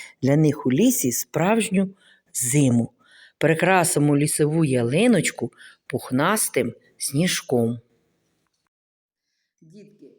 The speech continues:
для того, щоб зробити ось таку засніжену ялиночку, нам для роботи потрібно аркуш паперу синього кольору, три квадрати різного розміру, більший, менший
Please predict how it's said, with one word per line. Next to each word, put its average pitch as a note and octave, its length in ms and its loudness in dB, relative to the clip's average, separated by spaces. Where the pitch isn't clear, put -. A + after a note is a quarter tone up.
для F3 140 -20
того, F#3+ 300 -20
щоб E3 240 -20
зробити E3+ 720 -20
ось F3+ 300 -20
таку D#3+ 380 -20
засніжену E3+ 720 -20
ялиночку, C#4+ 680 -20
нам F3 380 -20
для E3+ 140 -20
роботи F3+ 440 -20
потрібно C#3 680 -20
аркуш C4 400 -20
паперу D#3 540 -20
синього F3 540 -20
кольору, E3+ 500 -20
три G#3+ 260 -18
квадрати G3+ 840 -20
різного A#3 640 -20
розміру, C#3 600 -20
більший, F3+ 680 -20
менший D#3+ 880 -20